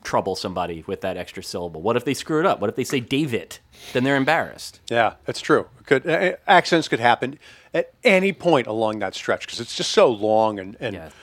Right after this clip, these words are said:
Speaker 2: and tough, you know, really
Speaker 1: Don't
Speaker 2: rough
Speaker 1: take the
Speaker 2: sledding.
Speaker 1: risk. Just
Speaker 2: Well,
Speaker 1: call me Roth.
Speaker 2: David Roth and Kenneth Pomeroy, this was a fantastic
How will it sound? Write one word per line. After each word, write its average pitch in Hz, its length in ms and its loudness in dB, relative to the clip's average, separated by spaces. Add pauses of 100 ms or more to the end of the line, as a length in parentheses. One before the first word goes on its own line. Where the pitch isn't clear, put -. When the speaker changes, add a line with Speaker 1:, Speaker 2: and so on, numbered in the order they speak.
(200)
Speaker 2:
and 131 100 0
tough, - 320 6
you 139 80 -2
know, 123 80 2
really 135 220 2
Speaker 1:
Don't 139 140 4
Speaker 2:
rough 120 100 6
Speaker 1:
take 151 120 -2
the 131 80 -4
Speaker 2:
sledding. 104 200 2
Speaker 1:
risk. - 280 -10 (140)
Just - 240 -6
Speaker 2:
Well, 180 80 8
Speaker 1:
call 131 120 4
me 113 120 -2
Roth. 82 560 -6 (120)
Speaker 2:
David 240 260 6
Roth 185 320 8
and 143 120 -2
Kenneth 156 300 4
Pomeroy, 131 480 6
this 233 160 0
was 240 140 2
a 262 40 4
fantastic 233 880 4